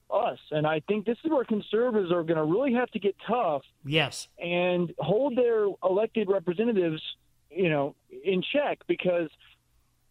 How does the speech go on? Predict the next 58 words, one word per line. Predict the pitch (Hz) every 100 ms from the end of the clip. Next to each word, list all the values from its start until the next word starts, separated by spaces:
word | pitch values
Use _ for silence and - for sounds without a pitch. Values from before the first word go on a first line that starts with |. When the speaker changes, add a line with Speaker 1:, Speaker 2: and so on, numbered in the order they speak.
| _ _ -
Speaker 1:
you | 202 202
can't | - 254 269
just | 240
roll | 202 208 208
over | 196
and |
say, | 180
"Well, | 156 202
I | 202
guess, | 185 196
you | 185
know, | 196
the | 185
federal | - 165 190
government | 185 185 180 170
is | 165 160
gonna | 156 170 175
raise, | 160 180 185 -
uh, | 180 175 170
everyone's | 170 175 170
taxes | 170 175 - 180
with | 170
the | -
Green | 175 180
New | 175 165
Deal. | 185 175 131 156 - _ - _
I | 143 139
guess | 165 -
we're | 170
gonna | 170
have |
to | 165
go | 170 170
along." | 170 233 165 143
You | 143
know, | 143 - _ _ _ _ _ -
states | - 170 214 -
are | 208
gonna | 208 180 196
have | -
to | 185
start | 202 190
nullifying | 156 151 170 190 175 175 165 165 156 131
federal | - 165 160 151 135
law. | 151 131 69 - _
Speaker 2:
Correct. | 180 175 151 -
Speaker 1:
Treat | 196
it | 262
like | 233 233
a |
treaty. | - 254 277 135 - -
Say, | 156
Speaker 2:
Yep. | 156 156
Speaker 1:
you |
know, | 185
we | 160 190
do | 190 202
not, | 180 185